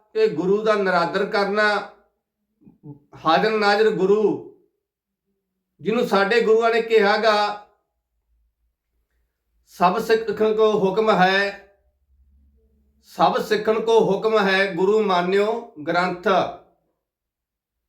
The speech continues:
ਗੁਰੂ ਗ੍ਰੰਥ ਸਾਹਿਬ ਤੋਂ ਬਿਨਾਂ ਕਿਸੇ ਦੇਹਧਾਰੀ ਨੂੰ ਨਹੀਂ ਮੰਨਣਾ, ਕਿਸੇ ਹੋਰ ਈਰ ਫਕੀਰ ਨੂੰ, ਕਿਸੇ ਵੀ ਨੂੰ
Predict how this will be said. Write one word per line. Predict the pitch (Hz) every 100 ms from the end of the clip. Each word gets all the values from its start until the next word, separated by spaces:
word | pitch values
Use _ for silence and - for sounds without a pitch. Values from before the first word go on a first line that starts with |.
| _ _ _ _ _ _ _ _ _ _ _ _ _ -
ਗੁਰੂ | 127 165 240
ਗ੍ਰੰਥ | 226 240 196
ਸਾਹਿਬ | 226 240 240
ਤੋਂ | 226
ਬਿਨਾਂ | 190 196 220 220 220 - _ _ _ _ _
ਕਿਸੇ | 208 - 220
ਦੇਹਧਾਰੀ | 175 180 208 233 202 202
ਨੂੰ | 214
ਨਹੀਂ | 214
ਮੰਨਣਾ, | 208 202 208 208 208 202 - _ _ _ _ _
ਕਿਸੇ | - 202 220
ਹੋਰ | 214 - 175 208 214 214 208 -
ਈਰ | 190 196 185 180
ਫਕੀਰ | 175 196 208
ਨੂੰ, | 208 208 208
ਕਿਸੇ | 202 185 240
ਵੀ | 214
ਨੂੰ | 202 196 202 202